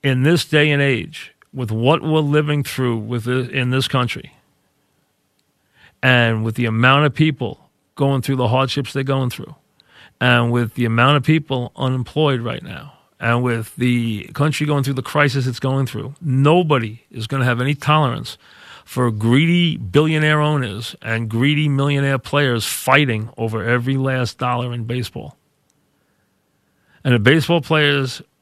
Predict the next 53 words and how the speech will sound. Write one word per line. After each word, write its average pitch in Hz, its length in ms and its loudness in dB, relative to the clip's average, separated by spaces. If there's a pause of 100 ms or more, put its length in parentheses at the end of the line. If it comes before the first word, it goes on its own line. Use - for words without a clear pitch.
(140)
took 135 180 -2
an 151 60 0
agreement. 135 560 -2 (1080)
They're 123 120 -2
splitting - 380 -2
up, 135 160 -2
I 123 80 0
think, 127 180 -2
a 117 60 2
hundred 135 240 2
seventy 143 280 2
million 143 300 2
for 135 160 -2
April 127 220 -2
and 127 100 -2
May. 123 300 -4 (1300)
They 135 260 6
think 131 520 -4 (200)
they've 127 300 0
already 127 540 -2
got 123 240 0
a 117 40 -2
deal 131 380 0
to 123 100 -6
be 117 140 -2
paid 131 320 0
in 123 100 -4
full 139 280 0
the 127 60 0
rest 123 220 0
of 123 80 -6
the 120 60 -2
year. 120 400 0
The 117 160 -2
owners 135 320 2
say, 127 160 0
"No, 135 160 2
no, 165 100 2
no, 151 120 2
no, 120 300 0
no, 120 40 -4
we 131 100 0
still 131 200 -4
have 123 100 -2
to - 60 -10
negotiate 127 420 2
if 113 80 0
there's 113 220 -2
not 120 160 0
gonna 123 100 -4
be 117 120 -4
players 123 360 -2
and 120 340 -6